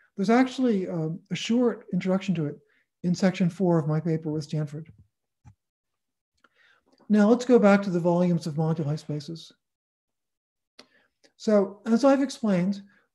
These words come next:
Saad et al interpreted the function e to the s times sinh of two pi root e that comes from universal Teichmuller space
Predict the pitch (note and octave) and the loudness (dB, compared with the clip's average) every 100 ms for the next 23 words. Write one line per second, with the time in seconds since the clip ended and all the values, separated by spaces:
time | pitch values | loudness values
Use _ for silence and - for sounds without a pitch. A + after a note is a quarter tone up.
0 | _ _ - A3+ C4 B3 F3+ E3+ E3 F#3 | _ _ 0 2 4 2 0 0 -2 -4
1 | G3+ A3 A3 F#3 F3 F#3 G3 G3 G3+ F#3 | -4 -4 -2 -4 -4 -4 0 0 0 -4
2 | E3+ F#3+ G#3 G#3 F#3 E3+ F3 - E3+ D#3+ | -4 -2 -2 -2 -2 -2 -2 -4 -6 -6
3 | - G3 G3 D#3+ D#3 G3+ G3 F#3 E3 D#3+ | -4 -4 -2 -6 -6 -4 -4 -2 -2 -2
4 | E3 E3+ E3 D#3 D#3+ _ _ _ - E3+ | -2 -2 -6 -8 -12 _ _ _ -10 -8
5 | - F3+ E3+ E3+ E3+ F3 E3+ F3 E3+ F3+ | -4 -4 -4 -4 0 0 0 -2 -4 -6
6 | F#3 E3+ E3 D#3+ D#3+ F3 - | -4 -4 -6 -6 -8 -8 -14